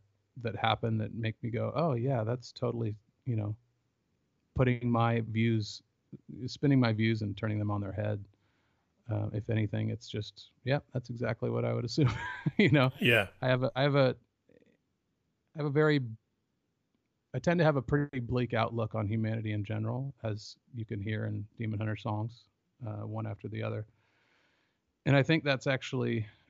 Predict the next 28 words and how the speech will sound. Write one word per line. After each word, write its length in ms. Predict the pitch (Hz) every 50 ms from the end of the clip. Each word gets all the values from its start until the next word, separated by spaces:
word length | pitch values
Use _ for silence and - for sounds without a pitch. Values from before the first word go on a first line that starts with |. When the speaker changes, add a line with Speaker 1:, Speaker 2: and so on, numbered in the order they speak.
| _ _ _ _ - 120
Speaker 1:
been 220 | 113 127 120 120
really 220 | 123 123 120 117 110
good 260 | 101 110 117 120 113
for 180 | - 147 147
me. 240 | 147 156 160 160 139 - _ _ _ _ -
Um, 400 | 127 117 117 113 113 117 117 117 117
I 80 | 120
tend 320 | 117 117 - 131 123 123 110
to 140 | - 117 110 - _ _
think 180 | 120 120 110
of 160 | 117 117 107
things 360 | - - 123 113 117 113 104 -
as, 440 | 113 113 107 104 - - - - _ _ _ _ _ _ 131
um, 480 | 117 110 107 107 107 107 107 107 104 104 - _ _ _ _ _ _ _ _ _ _ _ _ _ _ _ _ _ _ _ _ _ _ _ _ _ _ _ _ - _
I'm 100 | 123 127
gonna 200 | 127 120 113 107
assume 640 | 101 - - - - 127 120 123 123 131 131 127 120
the, 200 | 120 113 107 107 107 - - 98 - - - _ - 110 - - - - -
the 100 | _ 117
worst 260 | 117 113 117 120 - -
case 200 | 143 117 107 -
scenario 540 | 123 113 113 113 113 117 120 127 131 135 - _ _
for 260 | - 120 113 107 107 - - -
much 240 | 120 120 120 117 -
of 120 | 120 113
humanity. 540 | 123 123 117 117 117 117 117 120 127 127 127
And 120 | 120 117 113
if 140 | 107 107